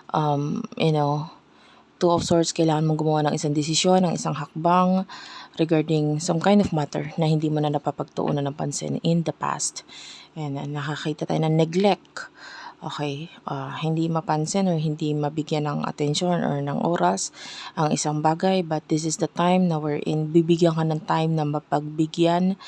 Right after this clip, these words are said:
or mabigyan ng atensyon itong bagay na ito. Okay? So anyway, let's move on. Yeah, I just saw the number four four four, uh, yung pagtingin ko sa phone. So, maybe this is an, um,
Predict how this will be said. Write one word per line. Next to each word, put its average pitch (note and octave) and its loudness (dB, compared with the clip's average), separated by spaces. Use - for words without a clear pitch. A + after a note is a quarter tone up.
or E3 6
mabigyan D#3+ 2
ng - -2
atensyon D3 0
itong D3 -2
bagay C#3 -4
na C#3+ -6
ito. - -12
Okay? E3 0
So - -12
anyway, G#3+ 0
let's D3+ -6
move D#3+ -4
on. G3 0
Yeah, E3 -4
I D3 -2
just E3+ -2
saw G3+ 0
the G3 0
number E3 0
four D3+ 2
four D3+ 4
four, D#3+ 0
uh, D3 -2
yung D#3 0
pagtingin D#3 -2
ko D3+ -6
sa C#3+ -6
phone. D#3 -4
So, D3+ -4
maybe E3+ 4
this E3 0
is D#3+ -4
an, D#3 -4
um, C#3+ -6